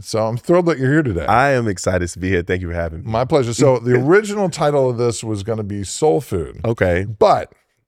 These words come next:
Speaker 1: I saw an interview with you.
Speaker 2: That's
Speaker 1: And you're
Speaker 2: right.
Speaker 1: like,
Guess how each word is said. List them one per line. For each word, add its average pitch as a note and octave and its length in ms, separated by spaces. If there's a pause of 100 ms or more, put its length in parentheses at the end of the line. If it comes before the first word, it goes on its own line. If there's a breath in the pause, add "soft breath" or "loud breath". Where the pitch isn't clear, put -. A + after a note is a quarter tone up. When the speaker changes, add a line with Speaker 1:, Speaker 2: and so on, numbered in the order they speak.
(340)
Speaker 1:
I E3 120
saw F3 220
an D#3 80
interview E3 360
with F#2 180
you. D#2+ 200
Speaker 2:
That's F#2 240
Speaker 1:
And F2 100
you're A2 100
Speaker 2:
right. A2 160
Speaker 1:
like, G2 80